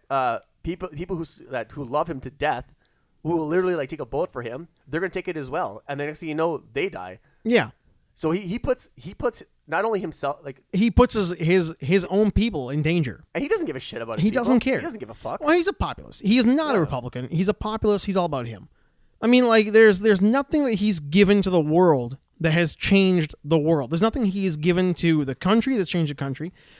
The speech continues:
Speaker 2: There's nothing that he's ever been involved in that has, like, excelled the way the United States can, can, uh, can say that, "Oh, we're better because of Donald Trump."
Speaker 1: Yeah.
Speaker 2: Whereas Elon Musk and SpaceX,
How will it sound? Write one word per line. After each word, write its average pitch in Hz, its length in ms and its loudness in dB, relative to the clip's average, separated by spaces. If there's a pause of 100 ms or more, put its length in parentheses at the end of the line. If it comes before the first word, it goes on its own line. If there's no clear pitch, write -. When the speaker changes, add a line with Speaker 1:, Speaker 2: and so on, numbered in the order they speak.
(120)
Speaker 2:
There's 180 140 2
nothing 208 280 0
that 180 100 0
he's 180 240 -2
ever 190 280 4
been 185 140 2
involved 165 560 0
in 135 340 -6
that 151 140 -2
has, 151 320 -2 (440)
like, 156 280 -2 (160)
excelled 185 640 0
the 170 100 4
way 165 440 2
the 156 260 -4
United 160 280 0
States 165 300 -2
can, 151 320 -4
can, 156 300 -2
uh, 123 340 -8
can 165 200 -2
say 175 160 0
that, 151 140 -4
"Oh, 160 140 -2
we're 170 120 -2
better 175 320 2
because 160 360 0
of 143 80 -6
Donald 131 280 -4
Trump." - 280 -12
Speaker 1:
Yeah. 113 220 -10 (260)
Speaker 2:
Whereas 165 480 2
Elon 139 240 -4
Musk 175 320 -10
and 120 100 -10
SpaceX, 151 600 -12